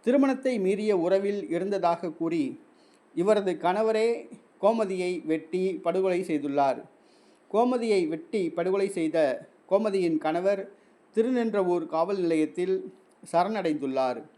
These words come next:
விடுதலை சிறுத்தை கட்சியின் பெண் கவுன்சிலர் கோமதி வெட்டி படுகொலை செய்தது திருநின்ற ஊரில் மிகவும்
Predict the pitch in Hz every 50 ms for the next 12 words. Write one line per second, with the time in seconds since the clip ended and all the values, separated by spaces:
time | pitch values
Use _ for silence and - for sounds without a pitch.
0 | _ _ - _ _ _ _ _ _ 185 170 190 247 277 277 277 247 - 226 -
1 | - 214 202 202 185 175 180 185 175 165 165 156 156 175 196 226 220 - 180 175
2 | 170 165 170 160 160 147 127 - - - - - - 190 208 214 214 196 175 196
3 | 202 196 160 - 160 165 160 - 214 202 - 170 165 175 180 190 185 170 170 165
4 | 170 156 143 151 147 151 170 185 190 185 190 - - - _ _ _ _ _ _
5 | _ _ _ _ 208 220 262 254 240 233 233 220 202 208 190 165 151 127 - -
6 | 170 175 175 180 190 202 208 - - - 156 165 165 190 190 196 202 208